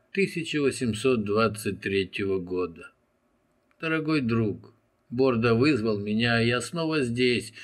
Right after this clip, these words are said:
приехал из деревни. Позавчера мне сделали кровопускание, потому что какая-то пища, вместо того, чтобы перевариваться в желудке и пойти на пользу организму, пошла в кровь.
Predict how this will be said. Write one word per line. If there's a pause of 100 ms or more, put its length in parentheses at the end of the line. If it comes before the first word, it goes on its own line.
(140)
приехал
из
деревни. (340)
Позавчера
мне
сделали
кровопускание, (180)
потому
что
какая-то
пища,
вместо
того,
чтобы
перевариваться
в
желудке (200)
и
пойти
на
пользу
организму, (220)
пошла
в
кровь.